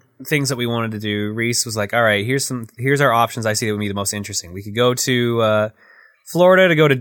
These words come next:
Walt Disney World and have, like, a big, like, exciting vacation, or we could go on an adventure and go to Ireland and just kinda see the sights."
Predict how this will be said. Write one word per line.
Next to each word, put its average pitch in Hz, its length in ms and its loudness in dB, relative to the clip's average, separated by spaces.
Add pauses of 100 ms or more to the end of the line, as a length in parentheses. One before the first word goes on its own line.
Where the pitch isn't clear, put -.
Walt 127 220 2
Disney 156 260 0
World 160 280 4
and 139 80 2
have, 127 160 0
like, 117 140 -2
a 110 60 0
big, 120 480 0
like, 101 420 -2 (220)
exciting 113 440 -2
vacation, 127 680 -2 (400)
or 127 120 4
we 135 100 4
could 131 100 -6
go 139 80 4
on 139 80 4
an 131 80 2
adventure 120 420 0
and 101 100 -2
go 104 160 0
to 98 60 0
Ireland 87 500 -4
and 87 140 -14
just - 160 -10
kinda 98 160 -8
see 101 220 -4
the 92 80 -6
sights." - 640 -4